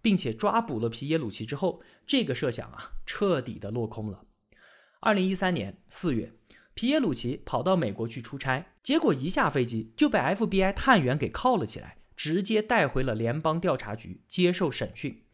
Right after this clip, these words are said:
他一开始还觉得啊，警察一定是抓错人了，我是法国公民啊，而且又是大型跨国企业的高管，只要说说清楚，肯定会没事儿的。直到检察官走进审讯室，告诉他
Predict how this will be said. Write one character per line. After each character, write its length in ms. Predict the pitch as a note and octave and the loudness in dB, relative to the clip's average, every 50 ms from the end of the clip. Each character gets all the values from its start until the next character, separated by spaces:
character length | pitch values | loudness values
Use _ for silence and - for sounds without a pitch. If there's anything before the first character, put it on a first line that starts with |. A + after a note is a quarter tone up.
| - - - - - - _ _ - | -20 -20 -20 -20 -20 -20 _ _ -4
他 140 | - E4+ F4+ | 0 2 4
一 100 | E4 C#4 | 4 4
开 140 | - C4+ | 2 0
始 140 | C4+ - E3 | 0 0 0
还 80 | C#3 C#3+ | -2 -2
觉 180 | C#3 B2 G2+ | -2 -2 -4
得 80 | G#2+ A2 | -4 -4
啊， 140 | F2+ - - _ | -8 -10 -12 _
警 180 | - F#3+ F3+ D#3+ | -2 0 0 0
察 180 | D3+ D#3 F#3 A#3+ | 0 0 0 0
一 120 | A3+ B3+ | 0 0
定 120 | D#4 C#4+ | 0 0
是 80 | A3+ E3+ | -2 0
抓 160 | - G#3+ G#3 | 0 0 0
错 200 | A3+ - - G#3+ | 0 0 0 0
人 160 | C#3 A2 F#2 | 0 0 -2
了， 240 | F#2+ B2+ C3 - - _ _ | -2 -4 -4 -6 -10 _ _
我 140 | - F3 G#3 | 2 2 2
是 120 | - E4 | 2 0
法 320 | - - - C#3+ A2+ G2+ | 0 2 0 0 0 -2
国 160 | G#2 - C3+ D#3+ | -2 0 2 2
公 160 | F#3 A#3 A3+ | 4 6 6
民 220 | A3 D3+ A2 G2 | 6 6 4 2
啊， 120 | - - - - - - - | -4 -8 -16 -20 -20 -14 -4
而 160 | - - - | 0 0 2
且 180 | D4 - C4+ A#3 | 2 4 2 2
又 120 | A#3 A3+ | 2 2
是 120 | A3 - G3 | 0 -2 -2
大 280 | - - C4+ A#3+ - | 0 0 0 0 0
型 180 | E3 - D3 D#3+ | -2 -2 -2 -2
跨 220 | F3 - G#3+ F3+ | 0 0 0 0
国 120 | - D#3 E3 | 2 0 -2
企 200 | D#3+ - - A2 | -2 -4 -4 -4
业 100 | A#2 G#2 | -4 -4
的 80 | A2 | -2
高 160 | A2+ D3+ F3 | 0 0 2
管， 220 | F3+ D#3 - - - - - - - - | 2 0 -2 -4 -8 -20 -20 -20 -20 -14
只 140 | - - C#3+ | -8 -4 0
要 160 | C#3+ E3+ E3 | 2 2 2
说 160 | D3+ - F3+ F3+ | 2 2 0 2
说 160 | F3 G#3 G#3 | 4 2 2
清 180 | - A3 A#3 | 4 4 2
楚， 280 | A3+ A3 A2+ - - - _ | 2 0 -2 -6 -10 -12 _
肯 300 | - - C#3 A2+ G2+ A2+ | -8 -4 -4 -4 -2 -2
定 140 | D3 D#3+ D3 | -2 -2 -2
会 120 | D#3 D#3 | -2 -2
没 160 | B2 G#2+ F#2+ | -2 -2 -4
事 140 | G2 - F3 | -4 -2 -2
儿 100 | D#3 C3+ | -2 -2
的。 200 | - - - - _ _ - - - - - - | -4 -6 -12 -18 _ _ -20 -20 -20 -20 -16 -10
直 240 | - - F3 G#3 C4 | -4 -2 0 0 2
到 180 | D#4+ D4+ B3+ | 2 2 2
检 240 | A3 - D#3 A2+ G#2+ | 2 2 0 0 -2
察 180 | G#2 - C3 C3+ | -2 -4 -4 -2
官 220 | - D#3+ D3+ E3 | 0 0 0 -2
走 300 | F3 - - A#2+ F#2+ G#2 | -2 -2 -2 -2 -2 -2
进 180 | - A3 G#3+ F#3 | -2 -2 -2 -2
审 180 | - - - | -2 -4 -8
讯 200 | A2 - C#3+ B2+ | -8 -6 -6 -6
室， 340 | A2+ - - D3+ - - _ _ _ | -4 -4 -4 -6 -6 -8 _ _ _
告 160 | - G3+ F3+ | 2 2 2
诉 140 | D#3 - A#2 | 2 0 -4
他 220 | A2 A2 - - | -8 -10 -14 -18